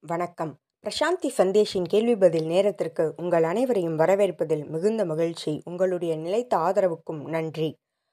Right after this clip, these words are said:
ஒவ்வொரு வாரமும் பக்தர்கள் பலர் தங்கள் மனதில் எழுந்த கேள்விகளை கேட்கின்றனர். அதற்கான பதிலாக சாய் இலக்கியத்தை ஆதாரமாக கொண்டு பதில்கள் கொடுக்கப்பட்டு வருகிறது. அந்த வகையில் இந்த வாரம் நாம் பார்க்க இருக்கும் கேள்வி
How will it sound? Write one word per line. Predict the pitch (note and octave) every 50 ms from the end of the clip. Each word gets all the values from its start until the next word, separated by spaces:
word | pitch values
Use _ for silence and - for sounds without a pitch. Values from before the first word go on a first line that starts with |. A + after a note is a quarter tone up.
| _ _ -
ஒவ்வொரு | A3 B3 B3 C4 D#4 D4 B3+
வாரமும் | G3 F3+ E3+ F#3 G3 F#3 E3 D#3+ D#3+ E3+ F3
பக்தர்கள் | D#3+ E3+ F3 F3 - C4+ C4+ C4 A#3 G#3+ F#3+ -
பலர் | E3 D#3+ D#3 E3 -
தங்கள் | - F3 E3+ E3+ F#3 F3 D#3+
மனதில் | E3 D#3+ E3+ G3 G#3+ A#3 A#3 G#3+
எழுந்த | F#3+ F3 F3+ F#3 G3 G3+ G3 F#3
கேள்விகளை | F#3 - F#3+ G3+ G3 G#3+ G3 F3 E3 D#3+ D#3
கேட்கின்றனர். | D#3 - F3+ F3 - - F#3+ E3+ D#3+ - D#3+ D3+ D3+ D3 D3 - _ _ _ _ _ _ _ _ _ -
அதற்கான | F#3 G#3 A#3 - - D#4 D#4+ E4 F4
பதிலாக | C4 G3+ F#3 G3+ G#3 G3+ F3+ E3+ F3 E3+
சாய் | E3 - - F#3+ G3 A#3 B3+ G#3+
இலக்கியத்தை | F3+ F#3 G#3 G#3 - A#3+ A3 G#3 - F3+ E3 D3+
ஆதாரமாக | D3+ E3+ F#3+ G#3 G#3 G#3+ G#3+ G#3+ G#3+ G#3+ A3 G#3+ A#3+ A3+
கொண்டு | - F#3 F3 E3 E3+ E3
பதில்கள் | E3 F3 E3 F#3+ F#3+ F#3 F3 F3 E3 D#3+
கொடுக்கப்பட்டு | - - F3+ F3+ F3 - E3 E3 E3 D#3+ E3+
வருகிறது. | E3 D#3+ E3 D#3 E3+ E3 F3 F3 F#3 A3+ B3+ B3 _ _ _ _ _ _ _ _ _
அந்த | G#3 A#3 C4+ C4+ B3+
வகையில் | G#3 G3 F#3 F#3+ F#3 F#3 G3+ A#3 -
இந்த | - A3 A#3 A#3 G#3+
வாரம் | F#3+ F#3 F#3 F#3 F#3+ F#3 F3
நாம் | E3+ E3+ E3+ D#3+
பார்க்க | F3+ F3 F3 - - F#3
இருக்கும் | E3 E3 - - E3 D#3+ D#3
கேள்வி | - G3 G3+ G3+ F3 F#3+ G3